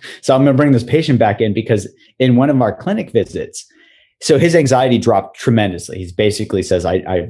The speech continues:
have very little anxiety now." When he was first getting into that place where he didn't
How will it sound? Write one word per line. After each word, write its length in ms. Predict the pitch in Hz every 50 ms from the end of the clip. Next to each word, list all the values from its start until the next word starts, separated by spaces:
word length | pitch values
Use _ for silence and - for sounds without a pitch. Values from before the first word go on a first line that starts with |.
| -
have 200 | - 98 95 90
very 200 | 87 117 117 120
little 240 | 110 107 104 101 98
anxiety 520 | 95 92 90 87 - 80 76 69 76 85 -
now." 320 | - 52 53 52 - - _ _ - _ _ _ _ _ _ _ _ _ _
When 280 | - 127 131 147 151 160
he 120 | 151 175 175
was 300 | 147 131 110 - - -
first 600 | - - - 139 135 143 160 165 - - - -
getting 300 | 131 120 113 123 117 113
into 260 | 110 113 110 107 123
that 240 | 107 107 95 - -
place 340 | - - 120 117 110 113 -
where 140 | 110 98 95
he 240 | - - 120 110
didn't 520 | 98 92 - 113 113 113 120 117 104 -